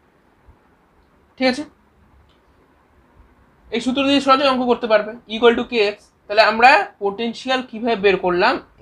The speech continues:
এই যে আননোন, এটা আননোন থাকবে, হ্যাঁ, this is unknown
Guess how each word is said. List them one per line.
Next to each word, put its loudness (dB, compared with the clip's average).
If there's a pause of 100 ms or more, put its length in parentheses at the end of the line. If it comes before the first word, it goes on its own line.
এই 4 (120)
যে 2 (120)
আননোন, -2 (160)
এটা 0 (140)
আননোন 2 (100)
থাকবে, -12
হ্যাঁ, -4 (1500)
this -8 (160)
is -4 (3000)
unknown -2